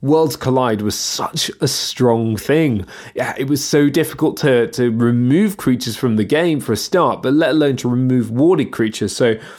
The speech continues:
so this is great. The only caveat I have to this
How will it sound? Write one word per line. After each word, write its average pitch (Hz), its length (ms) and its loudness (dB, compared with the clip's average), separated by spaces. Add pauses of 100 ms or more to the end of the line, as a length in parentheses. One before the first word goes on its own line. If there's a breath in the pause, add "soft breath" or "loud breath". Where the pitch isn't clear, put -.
(200 loud breath)
so 131 380 2
this 151 440 -2
is 139 300 0
great. 120 560 -2 (260 loud breath)
The 151 260 2
only 202 280 2
caveat 185 460 0
I 135 160 0
have 135 220 -2
to 135 100 -2
this 135 280 0